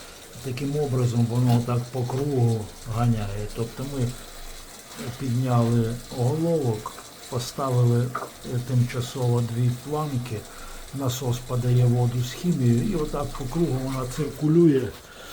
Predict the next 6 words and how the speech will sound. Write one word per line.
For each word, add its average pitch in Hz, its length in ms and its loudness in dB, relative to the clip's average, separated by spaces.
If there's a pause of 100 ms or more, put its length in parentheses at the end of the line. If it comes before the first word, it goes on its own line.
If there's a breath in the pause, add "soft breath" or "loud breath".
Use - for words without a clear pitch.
(480 loud breath)
е, 117 440 -2 (1400 loud breath)
і 131 220 -2
обмиває 131 960 2 (200)
фільтр. 104 360 -8 (100)
Оскільки 127 600 -2 (360)
фільтра, 131 580 -2